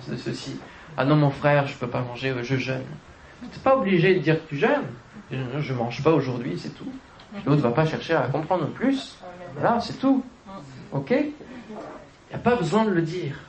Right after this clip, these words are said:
Y a pas besoin de le dire. Je dirais presque, si on le dit, ça s'annule presque. Vous voyez, c'est,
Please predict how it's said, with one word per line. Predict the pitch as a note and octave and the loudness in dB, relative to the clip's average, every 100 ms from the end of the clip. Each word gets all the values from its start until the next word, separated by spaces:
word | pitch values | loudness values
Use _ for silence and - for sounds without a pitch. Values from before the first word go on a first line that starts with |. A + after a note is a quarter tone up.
| - - - | -20 -20 -6
Y | |
a | B2 | -2
pas | D#3 | 0
besoin | D#3+ D#3 | 2 2
de | D3+ | 0
le | |
dire. | C#3 C3 | 0 -2
Je | B2+ | 2
dirais | E3+ A3 | 4 4
presque, | A3+ B3 A#3+ - E3 D3+ - - - - | 4 2 2 4 2 2 -8 -20 -20 -14
si | - F#3+ | -2 4
on | |
le | F#3 F#3 | 6 6
dit, | F#3 A#3 | 6 4
ça | - E3+ | 4 4
s'annule | F3+ F3 D#3+ | 4 6 6
presque. | C3 B2+ B2+ - | 6 0 -2 -6
Vous | - | 2
voyez, | C3+ E3 A3+ | 4 6 4
c'est, | - C#3+ C3 | 2 0 0